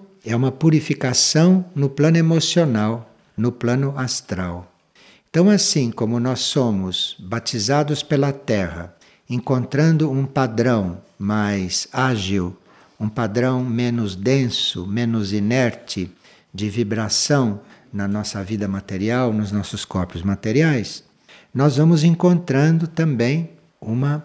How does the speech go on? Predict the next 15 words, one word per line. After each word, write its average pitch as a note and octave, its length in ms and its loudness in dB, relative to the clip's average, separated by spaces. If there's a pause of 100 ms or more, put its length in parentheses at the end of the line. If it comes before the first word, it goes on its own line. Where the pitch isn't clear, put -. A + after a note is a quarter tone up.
(280)
maior A#2+ 600 2
purificação C3+ 840 0
emocional, C3+ 1000 0 (440)
um A2+ 140 -2
emocional B2 800 0
mais A2+ 360 0
ordenado, B2 920 0 (340)
mais G#2+ 800 -2
sutil, C#3 960 0 (640)
não G#2 320 -4
tão F#2 840 -8 (240)
impulsivo, C#3 960 0 (440)
bem C3 300 4
mais A#2+ 300 2
purificado, C3 1000 0